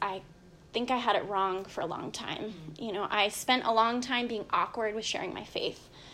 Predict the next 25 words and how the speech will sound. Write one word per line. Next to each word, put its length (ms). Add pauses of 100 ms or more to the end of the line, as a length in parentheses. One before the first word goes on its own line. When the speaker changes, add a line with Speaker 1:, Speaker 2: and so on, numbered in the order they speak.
(560)
Speaker 1:
Um, 260
I 100
tried 320
to 60
wrap 260
up 140
my 160
Christianity 720
in 140
this, 320
you 80
know, 200
like, 420
<coughs> 40
neat 360
and 140
tidy 380
little 220
package 960 (280)
with 160
a 20
beautiful 480
bow 320
on 240
top 380